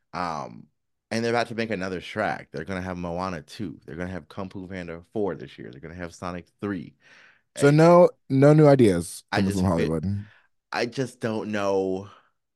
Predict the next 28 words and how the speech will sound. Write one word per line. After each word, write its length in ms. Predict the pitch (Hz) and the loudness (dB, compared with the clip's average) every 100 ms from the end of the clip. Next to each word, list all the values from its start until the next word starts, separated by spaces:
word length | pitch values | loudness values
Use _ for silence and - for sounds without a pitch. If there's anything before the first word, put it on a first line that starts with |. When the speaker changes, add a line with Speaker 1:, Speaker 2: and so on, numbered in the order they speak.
| _ _ _ _ - | _ _ _ _ -8
Speaker 1:
where 180 | 98 90 | -6 -4
to 80 | |
go. 380 | 78 92 80 78 - | -4 -4 -2 -4 -4
Obviously, 480 | 92 98 - 95 | -4 -4 -8 -8
the, 180 | 87 85 | -6 -8
the 200 | - 85 | -6 -10
latest, 680 | 80 82 78 73 80 - _ - | -6 -8 -6 -8 -10 -14 _ -10
uh, 140 | 82 | -10
Netflix 500 | 78 78 - 85 71 | -8 -12 -10 -12 -10
show, 360 | - 85 78 71 | -8 -6 -6 -6
Last 380 | 78 76 80 - | -6 -6 -8 -10
Airbender, 500 | 78 69 78 78 80 | -12 -10 -12 -12 -14
had 300 | 80 71 64 | -12 -12 -12
some 160 | 82 73 | -18 -20
polarizing 920 | - 92 87 78 82 78 76 78 78 - | -10 -6 -2 -2 -4 -8 -10 -10 -12 -6
reviews. 760 | 90 87 73 64 95 - _ _ _ _ _ _ 98 | -6 -4 -6 -6 -12 -14 _ _ _ _ _ _ -2
Speaker 2:
As 260 | 110 110 | 2 4
Speaker 1:
Um, 200 | 82 - - | 2 -4 2
Speaker 2:
all 560 | 104 104 110 110 95 _ _ _ _ _ _ - 113 | 6 6 6 2 -2 _ _ _ _ _ _ -8 0
installments 800 | 123 120 107 - - 117 113 110 | 2 2 -2 -8 2 4 6 4
of 140 | 117 107 | 2 4
that 220 | 117 - - | 2 2 -4
genre 560 | 117 113 110 110 120 127 123 | 2 2 4 0 0 -4 -6
and 240 | 113 110 107 | -4 -2 0
Speaker 1:
um, 320 | 104 98 98 | -2 -2 -2
Speaker 2:
T 180 | 87 120 | -2 0
V 140 | 113 | 0
show 500 | 113 104 98 95 95 | 0 0 0 -2 -4